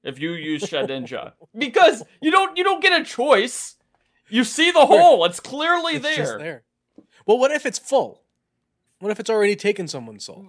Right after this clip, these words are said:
Speaker 1: There's, there's no limit to souls, Jim. That's, that's not, souls don't have, like, you know, a, um, like, you know, they don't have mass.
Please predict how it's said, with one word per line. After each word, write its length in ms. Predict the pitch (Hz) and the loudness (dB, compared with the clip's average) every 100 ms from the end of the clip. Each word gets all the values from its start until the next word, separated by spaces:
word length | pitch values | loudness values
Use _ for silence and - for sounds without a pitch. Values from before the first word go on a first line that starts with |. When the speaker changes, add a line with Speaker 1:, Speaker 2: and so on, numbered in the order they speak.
| 196 | -2
Speaker 1:
There's, 360 | 247 277 - | 0 0 -4
there's 240 | 269 254 233 | -12 -12 -8
no 140 | 285 | -8
limit 360 | 269 214 294 190 | -6 -6 -6 -8
to 60 | |
souls, 800 | 147 - 220 247 120 156 - - _ _ _ | -12 -8 -4 -4 -6 -12 -18 -20 _ _ _
Jim. 440 | - 127 113 147 170 | -10 -8 -8 -14 -12
That's, 240 | - 180 - | -6 -6 -6
that's 260 | 202 202 | -10 -10
not, 360 | 196 208 220 220 _ _ | -8 -6 -6 -6 _ _
souls 380 | - 214 247 262 | -10 -4 -4 -4
don't 300 | 240 233 - - | -6 -6 -8 -8
have, 520 | 175 202 202 160 - | -4 -2 -2 -4 -4
like, 240 | 135 139 | -8 -8
you 80 | 151 | -10
know, 240 | 139 131 107 | -8 -6 -6
a, 520 | 131 131 127 127 - _ _ _ _ | -6 -6 -6 -8 -10 _ _ _ _
um, 680 | 117 120 120 120 117 107 104 _ | -2 0 0 -2 -6 -14 -20 _
like, 220 | 127 117 _ | -8 -8 _
you 100 | 143 | -8
know, 100 | 123 | -8
they 100 | 120 | -6
don't 180 | 175 208 | -6 -4
have 240 | 180 156 | -4 -4
mass. 760 | 113 117 143 98 104 - - | -4 -8 -8 -10 -14 -14 -16